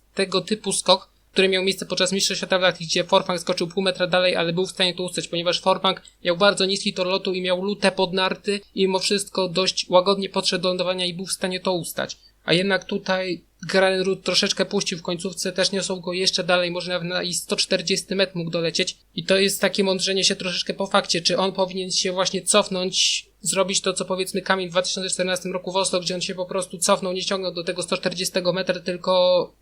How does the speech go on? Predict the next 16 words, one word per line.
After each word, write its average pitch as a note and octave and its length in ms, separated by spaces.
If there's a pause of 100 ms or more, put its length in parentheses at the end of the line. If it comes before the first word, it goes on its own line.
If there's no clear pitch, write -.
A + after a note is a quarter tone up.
wylądował F3+ 600
w D3+ 40
miarę, F#3 360
powiedzmy, F3 460
bezpiecznie, F3+ 540
chociaż E3+ 280 (100)
mało F3+ 340
co F3+ 220
nie F3+ 120
upadł F#3 220
przy - 100
tym E3+ 140
skoku F3 440 (360)
na E3+ 100
rozmiarze F#3 400
skoczni, G3 500